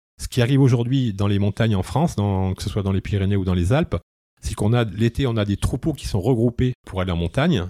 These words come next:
avec un seul berger qui va garder mille cinq cents ou deux mille brebis. Et en fait, chaque troupeau va arriver avec ses chiens de protection. Et là, en fait, on a des groupes de chiens. Et autant la meute, en fait, elle est structurée et elle sait travailler ensemble,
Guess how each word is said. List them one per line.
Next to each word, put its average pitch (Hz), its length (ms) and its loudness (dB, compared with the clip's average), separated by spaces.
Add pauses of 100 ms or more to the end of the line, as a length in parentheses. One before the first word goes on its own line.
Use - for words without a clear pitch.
avec 92 240 -4
un 95 60 0
seul 101 180 0
berger 92 460 -2
qui - 100 -14
va 87 320 -2
garder 92 380 -2
mille 101 280 -2
cinq 95 160 0
cents 117 420 -4
ou 92 120 -2
deux 92 140 -2
mille 92 160 0
brebis. 90 320 0 (640)
Et 98 40 -4
en 92 60 0
fait, 147 180 0
chaque - 220 2
troupeau - 320 0
va 117 140 2
arriver 110 260 2
avec 110 160 0
ses - 100 -4
chiens 110 140 -4
de 104 60 -4
protection. 98 480 -8 (500)
Et 92 80 -2
là, 127 100 2
en 139 60 0
fait, - 240 -6
on 104 120 -2
a 120 80 0
des 95 120 -8
groupes 110 400 -4
de 110 100 2
chiens. 95 360 -6 (640)
Et 113 280 0 (280)
autant 143 440 0
la 110 220 0
meute, 139 300 0
en 107 100 -6
fait, 120 240 -4
elle 104 140 0
est 101 160 2
structurée 120 680 -2
et 110 40 2
elle 101 100 0
sait 117 160 0
travailler 101 320 0
ensemble, 151 440 0